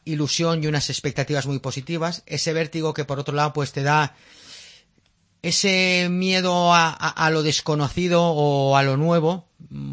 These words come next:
porque parte de ese vértigo también viene pues por lo que hemos comentado y la, la decisión de, de Genética Perica de vender también su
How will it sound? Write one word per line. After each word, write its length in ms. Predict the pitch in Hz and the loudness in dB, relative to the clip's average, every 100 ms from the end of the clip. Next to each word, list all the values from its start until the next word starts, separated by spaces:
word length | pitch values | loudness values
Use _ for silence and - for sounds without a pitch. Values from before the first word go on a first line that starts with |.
| 135 | -6
porque 260 | 139 131 | -6 -6
parte 260 | 135 160 170 | -2 -2 -2
de 80 | 180 | -6
ese 160 | 175 | -4
vértigo 360 | 165 156 175 175 | -4 -4 -4 -4
también 300 | 165 160 160 | -4 -4 -4
viene 380 | 156 160 180 175 _ _ _ _ _ _ | -4 -4 -4 -8 _ _ _ _ _ _
pues 140 | - 120 | -12 -10
por 160 | 131 | -6
lo 100 | 120 | -6
que 100 | 110 | -4
hemos 220 | 131 139 135 | -4 -6 -6
comentado 540 | 135 127 120 123 139 | -8 -8 -6 -4 -4
y 80 | 127 | -4
la, 540 | 123 117 113 107 107 | -6 -6 -6 -8 -10
la 220 | 95 113 113 | -12 -10 -10
decisión 580 | 110 117 104 127 127 | -10 -12 -10 -8 -6
de, 480 | 127 127 123 120 120 | -6 -6 -6 -6 -6
de 80 | 117 | -10
Genética 540 | 113 120 127 127 131 123 | -10 -8 -6 -6 -4 -4
Perica 480 | 131 139 139 147 139 | -4 -4 -4 -4 -6
de 240 | 123 127 | -8 -6
vender 380 | 120 120 127 120 | -6 -6 -8 -8
también 380 | 127 127 127 120 | -8 -8 -8 -10
su 640 | - 123 117 113 113 101 | -10 -10 -8 -10 -10 -14